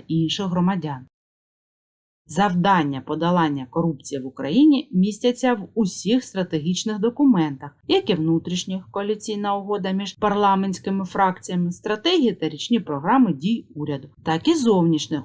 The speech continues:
угода про асоціацію між Україною та Європейським Союзом,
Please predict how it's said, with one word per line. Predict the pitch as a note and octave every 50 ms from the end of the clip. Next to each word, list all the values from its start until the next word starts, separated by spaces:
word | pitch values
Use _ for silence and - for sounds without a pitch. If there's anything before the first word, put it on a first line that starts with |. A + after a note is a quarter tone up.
| -
угода | - A3+ B3 C#4+ F#4+ F#4 B3+ G3
про | F#3 - - D#3+
асоціацію | D#3 D#3 - D#3 D#3 D#3 - E3 E3 E3 D#3+ D3+ D#3 - D#3 D3
між | D#3+ E3+ D#3+ C#3+ D#3+
Україною | D#3 - - F3 E3 D#3 D3+ D3 C#3+ C3 -
та | D#3+ D#3 C#3+ - -
Європейським | F#3 G3 F#3+ G#3 G3+ F3+ F#3+ F#3 D#3+ D#3 - - D3+ D#3
Союзом, | - - F3+ D#3+ C#3+ C#3+ C#3 C#3+ D3 D3 G3+ A3 A3+